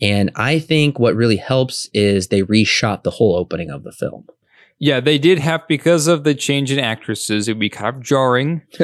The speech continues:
Speaker 2: to have the opening scene with this, with the older actress, and then
Speaker 1: Don't ever
Speaker 2: cut
Speaker 1: notice.
Speaker 2: after they fly off, uh, and cut and have somebody completely different taking the role of Jennifer.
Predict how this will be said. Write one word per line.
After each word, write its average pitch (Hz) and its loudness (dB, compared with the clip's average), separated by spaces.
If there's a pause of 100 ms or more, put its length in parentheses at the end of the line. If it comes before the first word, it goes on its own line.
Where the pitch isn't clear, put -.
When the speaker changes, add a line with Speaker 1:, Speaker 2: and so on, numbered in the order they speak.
(260)
Speaker 2:
to 113 2
have 117 -4
the 113 2
opening 139 4
scene 135 2
with 127 -4
this, - 0
with 120 2
the 117 4 (200)
older 147 4
actress, 113 -2
and 117 -4
then 113 0
Speaker 1:
Don't 113 -4
ever 113 -4
Speaker 2:
cut 127 2
Speaker 1:
notice. 107 -4
Speaker 2:
after 131 -2
they 120 2
fly 131 0
off, 113 0 (440)
uh, 101 0 (800)
and 117 -2
cut 131 -4
and 110 -4
have 117 -6
somebody 127 -2 (140)
completely 165 -2
different 139 0
taking 113 -4
the 107 -2
role 101 2
of 95 -8
Jennifer. 87 -6